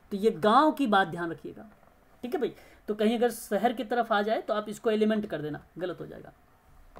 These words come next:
सामुदायिक भावना की अगर हम बात करें तो सबसे ज़्यादा ये विशेषता बताता है आपका गा-, अ, अ, जो है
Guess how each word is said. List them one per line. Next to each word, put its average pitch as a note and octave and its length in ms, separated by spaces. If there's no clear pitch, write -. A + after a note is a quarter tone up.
सामुदायिक C4 440
भावना C4 360
की C4+ 120
अगर C#4 100
हम B3+ 140
बात A3 220
करें C4 240
तो C#4 180
सबसे A3+ 400
ज़्यादा B3+ 240
ये B3 220
विशेषता A#3+ 480
बताता A3 380
है A#3+ 100
आपका A#3+ 220
गा-, G3 240
अ, F#3 680
अ, - 20
जो F#3+ 180
है G#3 240